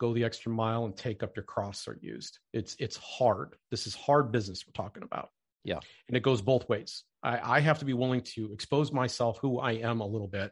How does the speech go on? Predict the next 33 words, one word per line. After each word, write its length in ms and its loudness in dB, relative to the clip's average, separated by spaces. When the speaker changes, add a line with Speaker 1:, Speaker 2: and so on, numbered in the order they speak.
Speaker 1:
and 160 0
then 180 2
be 120 -2
willing 300 0
to 80 -12
take 200 -6
the 100 -4
abuse 340 -2
that 140 -12
might 160 -6
come 200 -4
my 140 -4
way 220 -4
as 140 -8
a 40 -12
result 360 -8
of 100 -18
that. 200 -8
And 120 -4
conversely, 580 2
when 220 -6
un-, 220 0
someone 300 0
else 260 0
expresses 460 0
something 320 -2
that 140 -4
I 240 0
know 440 4
is 240 -6
wrong 400 0
or 80 -10
bad, 460 2